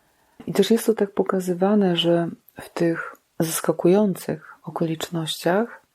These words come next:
ludzie przejawiają takie zachowania, jakie są dla nich typowe w trudnych okolicznościach. Czyli są osoby, które natychmiast przechodzą do działania,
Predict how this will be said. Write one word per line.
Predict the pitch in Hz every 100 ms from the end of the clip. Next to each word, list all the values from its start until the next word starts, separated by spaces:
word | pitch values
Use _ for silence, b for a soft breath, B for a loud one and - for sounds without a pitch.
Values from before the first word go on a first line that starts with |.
| _ _ _
ludzie | - 190 202
przejawiają | 202 - 180 180 180 170
takie | 214 - 185
zachowania, | 180 - 170 170 156 165 196
jakie | 196 -
są | - 196 190
dla | 180 180
nich | 185 180 180 - - 160
typowe | 180 175 175 156 156 160 -
w | -
trudnych | 165 165 156 156
okolicznościach. | 156 160 160 156 - 156 151 - - 180 180 B B B B _ _
Czyli | - 165 160
są | - 170
osoby, | 170 - 170 170 165
które | - - 165
natychmiast | 160 160 - - 165 156
przechodzą | - 165 160 160 160 156
do | 156
działania, | 156 160 156 156 151 156 196 269